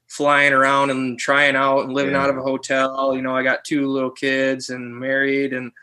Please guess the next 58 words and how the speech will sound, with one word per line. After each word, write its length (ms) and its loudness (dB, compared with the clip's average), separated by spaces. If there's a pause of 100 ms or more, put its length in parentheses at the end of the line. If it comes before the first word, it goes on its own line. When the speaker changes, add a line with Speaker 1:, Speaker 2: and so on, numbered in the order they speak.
(500)
Speaker 1:
just 160 4
didn't 220 6
really, 520 6
didn't 180 2
really 200 4
interest 280 -2
me, 340 -2
um, 320 -2
you 60 0
know, 100 0
seeing 320 -2
the 60 -2
business 400 -2
side 260 2
of 60 -4
the 100 -2
N 100 0
F 160 -6
L. 280 2
I 80 0
was 120 -6
like, 240 -6
'Nah, 160 -6
I 440 0
know 180 -2
how 160 -4
that's 260 -4
pretty 240 -6
much 200 -8
gonna 160 -6
end 260 -6
up.'" 240 -4 (420)
Speaker 2:
Yeah. 320 -4
Speaker 1:
Um, 140 -8 (420)
so 280 4
we 80 6
bought 260 4
the 60 -2
shop, 420 2 (100)
um, 540 -2 (380)
you 80 -16
know, 120 -4
been 240 -6
fixing 320 -4
it 120 -2
up. 240 4
I 20 -6
got 140 -2
a 60 -2
great 260 0
group 200 -2
of 80 -6
guys. 380 2
We've 120 -6
been 200 -6
busy 280 -2
as 100 -4
heck. 400 2